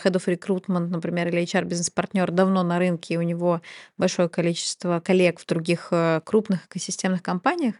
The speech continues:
то есть большое количество сообществ, и люди, м, говорят: «О, смотри, у тебя там твой сотрудник, э, ищет работу», да, кто-то из, э, коллег, уже находящихся в других компаниях, они могут тебе это подсветить. Ну, то есть,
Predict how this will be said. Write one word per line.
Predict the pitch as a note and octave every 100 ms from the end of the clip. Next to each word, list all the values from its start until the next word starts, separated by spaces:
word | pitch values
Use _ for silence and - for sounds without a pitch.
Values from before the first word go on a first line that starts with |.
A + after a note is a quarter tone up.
| -
то | C4
есть | A3+
большое | G#3 A3 B3+
количество | G#3+ G#3 - -
сообществ, | - G3+ A#3 - -
и | G3 F#3 F3+ F3+
люди, | G#3+ G#3+ F3+ F3+
м, | - F#3+ F#3
говорят: | F#3 F#3+ -
«О, | C#4+ B3+
смотри, | - A#3+ A#3 B3
у | F#3+
тебя | F#3 G3+ G#3 G3 F#3
там | - - - G3
твой | - G3
сотрудник, | F#3+ F#3+ G#3+ B3+ A3 F#3 -
э, | G3 F#3 F3+ F3 E3+
ищет | G#3+ - F#3+
работу», | F#3+ F3 E3 E3
да, | E3+ G3
кто-то | G3 F3 -
из, | E3+ E3 E3+ -
э, | F3 E3+ E3
коллег, | F3 G3 G#3
уже | F#3+ F3
находящихся | F3 E3+ E3 E3 - - E3
в |
других | E3 D#3+ E3
компаниях, | - E3 B3+ C#4+ -
они | F3
могут | F3 E3+ F3+
тебе | - - E3
это | -
подсветить. | - - - - - - -
Ну, | A#3 C4+
то | C4+
есть, | A3+ - -